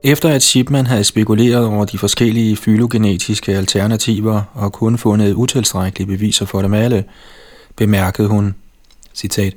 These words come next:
"Vi kan godt sige, at vi overhovedet intet spor har af, hvordan homo, hvordan homo opstod, og må fjerne alle medlemmer af slægten Australopithecus fra den hominide familie.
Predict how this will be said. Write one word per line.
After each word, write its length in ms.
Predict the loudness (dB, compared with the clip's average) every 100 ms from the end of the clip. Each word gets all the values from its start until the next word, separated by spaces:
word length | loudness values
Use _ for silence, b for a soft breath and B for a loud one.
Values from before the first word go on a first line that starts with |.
| b b b b b b b b
"Vi 80 | -2
kan 100 | 0
godt 240 | 2 2
sige, 340 | 2 4 4 4
at 60 |
vi 100 | 4
overhovedet 440 | 2 2 2 4 4
intet 280 | 2 0 -4
spor 300 | -2 0 0
har 260 | -2 -4
af, 280 | -2 -2 -4
hvordan 420 | -4 -4 0 0 0
homo, 500 | 2 2 2 0 -4 -10 _
hvordan 400 | -6 -4 0 0
homo 360 | 0 0 0 0
opstod, 580 | 0 -2 -2 -2 0 -2 -4
og 120 | -2
må 120 | -2
fjerne 460 | -2 -2 0 0 0
alle 200 | 0 0
medlemmer 480 | 0 0 0 -2 -4
af 140 | -4
slægten 400 | -2 -4 -4 -8
Australopithecus 1040 | -6 -8 -6 -6 -6 -6 -8 -6 -6 -6
fra 180 | -6 -4
den 140 | -2 -2
hominide 540 | 0 0 0 -2 -4
familie. 640 | -2 -2 0 0 0 -2